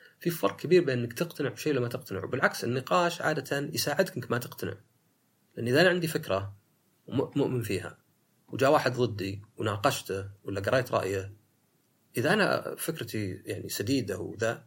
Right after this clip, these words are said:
بالعكس هذا بيزودني ثقة فيها، لأني عارف إنه حتى الكلام المضاد قد درسته، قد سمعته،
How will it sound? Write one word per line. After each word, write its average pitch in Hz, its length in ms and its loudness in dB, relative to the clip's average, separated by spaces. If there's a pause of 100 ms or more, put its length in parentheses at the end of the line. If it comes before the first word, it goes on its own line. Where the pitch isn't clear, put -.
(120)
بالعكس 180 260 0
هذا 143 80 4
بيزودني 127 920 -2
ثقة - 200 -2
فيها، 101 240 0
لأني 107 200 -2
عارف 160 300 4
إنه 147 300 2 (360)
حتى - 420 4
الكلام 131 420 2
المضاد 120 600 2 (500)
قد 131 160 4
درسته، 123 420 2
قد 117 160 -2
سمعته، 127 580 -2